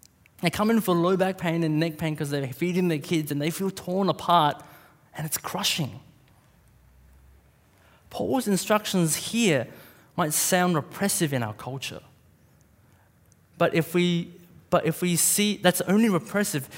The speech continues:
if we see our meaning, our worth, and our value if they come from works, if that comes from works. Instead, for all of us, not just women, for all of us, we need to find our meaning, worth, and value, the, our infinite value that is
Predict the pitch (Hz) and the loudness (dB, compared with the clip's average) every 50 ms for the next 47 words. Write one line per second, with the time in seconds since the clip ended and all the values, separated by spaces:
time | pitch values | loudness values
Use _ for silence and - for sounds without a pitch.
0 | - - - _ 170 165 151 - 180 175 151 - - - 196 190 196 202 - - | -18 -18 -8 _ -2 -2 -2 0 -2 0 0 2 2 2 2 2 2 0 -2 -4
1 | - 139 127 127 127 127 135 143 156 165 180 190 196 208 214 202 - - - - | -6 -6 -4 -2 -2 0 2 2 2 2 2 2 2 0 0 -2 -6 -10 -18 -20
2 | - - - 131 127 120 120 127 143 156 180 196 185 - 156 147 135 120 117 113 | -18 -10 -8 -8 -6 -6 -4 0 0 2 2 0 -2 -2 -2 0 0 0 0 0
3 | 127 127 135 143 143 131 117 110 101 104 - - - - - - - - - - | 2 4 4 4 4 2 0 -4 -6 -6 -8 -12 -20 -20 -20 -20 -20 -20 -20 -20
4 | - - - - - 143 - 139 131 - - 147 139 131 127 120 120 123 104 92 | -20 -20 -20 -8 -8 -4 -4 -4 -4 -2 -4 -4 -4 -4 -6 -6 -6 -6 -8 -8
5 | 107 - - - - - - - 143 - 139 139 - 143 135 - 127 117 110 98 | -8 -10 -10 -10 -10 -12 -14 -14 -10 -10 -10 -10 -8 -10 -10 -10 -12 -12 -12 -12
6 | - - - - - - - _ _ - - - - - - - - - - - | -12 -14 -16 -18 -20 -20 -20 _ _ -20 -20 -20 -20 -20 -20 -20 -20 -20 -20 -20
7 | _ - - 170 151 147 - 190 185 160 - - - - - - - - 180 196 | _ -10 -6 -2 -2 0 0 0 -2 -2 -4 -10 -14 -10 -8 -8 -8 -4 4 6
8 | 226 233 220 160 123 113 - - 208 226 220 - 175 - - - 120 104 104 - | 8 8 8 6 4 2 0 -2 -4 -4 -2 -4 -6 -6 -6 -8 -8 -8 -8 -8
9 | - - - - 202 214 214 214 196 147 123 110 - - 143 156 151 147 151 180 | -10 -10 -4 2 4 6 8 8 6 6 4 0 -2 -2 -2 -2 0 0 0 0
10 | 190 160 - - 147 127 - - 151 151 156 160 170 160 - 127 123 127 131 143 | -2 -2 -6 -10 -10 -12 -8 -6 -4 -2 0 0 0 -2 -2 -4 -4 -2 0 2
11 | 156 165 170 170 160 156 147 143 151 160 156 156 - - 143 139 147 139 139 131 | 2 4 4 4 2 2 2 0 0 0 0 -2 -6 -10 -10 -8 -6 -6 -6 -6
12 | 131 131 - - - - - - - - 135 - 151 160 - - 262 277 240 - | -8 -10 -12 -14 -16 -16 -18 -18 -10 -8 -4 -2 -2 -2 2 4 4 4 6 6
13 | 277 240 208 160 156 151 135 127 110 107 101 104 - - 160 151 147 | 6 6 6 6 4 2 0 0 -2 -4 -8 -8 -6 -4 -4 -4 -4